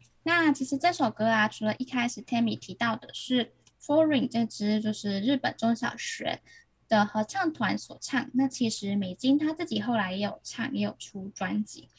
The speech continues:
那米津的版本，他有自己的M V，跟 Foreign 的就不一样，听起来曲风其实也蛮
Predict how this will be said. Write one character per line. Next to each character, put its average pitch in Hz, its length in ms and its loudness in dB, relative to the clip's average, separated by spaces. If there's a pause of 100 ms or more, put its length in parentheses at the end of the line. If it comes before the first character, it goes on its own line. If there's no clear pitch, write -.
(320)
那 226 260 2
米 202 180 2
津 339 220 0
的 294 80 6
版 202 340 0
本， - 300 -4
他 214 280 -2
有 214 120 0
自 - 100 -10
己 254 120 0
的 - 100 -2
M 180 280 -8 (120)
V， 190 260 -2 (240)
跟 226 380 4 (360)
Foreign 294 440 4
的 - 160 -4
就 214 140 -2
不 214 240 -4
一 262 100 -6
样， - 160 0 (220)
听 349 200 0
起 277 160 2
来 185 240 2
曲 208 200 -8
风 214 320 2
其 208 120 -4
实 196 200 -2
也 190 160 0
蛮 202 180 -2